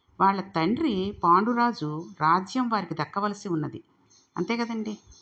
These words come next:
పాండురాజు యొక్క రాజ్యం వాళ్ళకు వచ్చేయాలి, అరణ్యవాసం అజ్ఞాతవాసం పూర్తి చేసేసుకున్నారు కాబట్టి. ఈ కారణంగా ప్రయత్నాలు చేయవలసిన అవసరం ఏర్పడింది. విరాట పర్వం తర్వాత వచ్చింది ఏంటండి? ఉద్యోగ పర్వం.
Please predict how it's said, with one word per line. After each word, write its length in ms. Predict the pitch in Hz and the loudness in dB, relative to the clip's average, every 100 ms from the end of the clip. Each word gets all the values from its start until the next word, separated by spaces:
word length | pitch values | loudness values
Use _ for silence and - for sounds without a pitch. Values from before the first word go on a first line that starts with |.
| - | 0
పాండురాజు 580 | 156 196 214 214 214 | 2 2 0 0 -2
యొక్క 220 | 220 220 208 | -4 -6 -4
రాజ్యం 420 | 185 180 180 277 | -2 -4 -2 0
వాళ్ళకు 220 | 262 214 | 0 -2
వచ్చేయాలి, 480 | 185 - 196 160 139 - | -4 -2 -2 -2 -6 -8
అరణ్యవాసం 720 | 160 175 196 196 196 - 330 | -4 -2 0 0 -2 -2 -2
అజ్ఞాతవాసం 640 | 170 170 185 185 180 170 247 | -2 0 -2 0 -4 -4 -8
పూర్తి 440 | 247 202 196 - | -4 -6 -6 -8
చేసేసుకున్నారు 540 | 175 170 160 - 151 147 | -6 -6 -10 -10 -10 -10
కాబట్టి. 400 | 139 135 - - _ - - _ - - - - _ _ _ _ _ _ _ _ _ _ _ _ _ - | -12 -12 -16 -20 _ -20 -20 _ -20 -20 -20 -20 _ _ _ _ _ _ _ _ _ _ _ _ _ -2
ఈ 160 | 220 262 | 2 2
కారణంగా 800 | 262 220 269 285 302 240 214 | 4 4 4 4 6 6 6
ప్రయత్నాలు 680 | 240 226 190 233 240 277 277 269 | 4 4 4 2 4 4 4 2
చేయవలసిన 460 | 202 208 214 - 185 | 0 0 0 -2 2
అవసరం 360 | 165 175 - 254 | 2 2 0 0
ఏర్పడింది. 580 | 220 147 - 131 113 - - - - - - - _ - | 0 -2 -6 -8 -8 -12 -18 -16 -16 -18 -20 -20 _ -6
విరాట 420 | 147 165 220 240 | -2 4 4 4
పర్వం 380 | 254 247 233 247 | 2 0 0 -2
తర్వాత 380 | 240 240 240 240 | 0 2 2 0
వచ్చింది 440 | 220 202 226 233 | -4 -4 -6 -4
ఏంటండి? 480 | 220 214 220 220 220 | -4 -4 -4 -2 -2
ఉద్యోగ 400 | 190 135 185 202 | -4 -2 -2 -2
పర్వం. 300 | 202 165 131 | -4 -6 -8